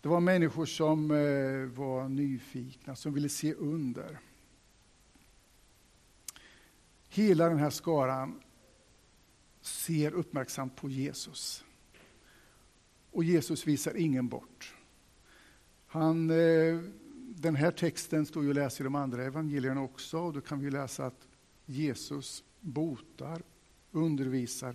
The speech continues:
hela dagen och mättar först den andliga hungern. Och, eh, hela dagen går. Och den här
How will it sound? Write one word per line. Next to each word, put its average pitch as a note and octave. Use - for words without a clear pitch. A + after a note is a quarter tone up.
hela E3
dagen C3
och -
mättar D#3
först -
den C#3
andliga D#3
hungern. C3+
Och, D#3
eh, D3
hela D#3+
dagen C#3+
går. C3
Och D3+
den E3
här C#3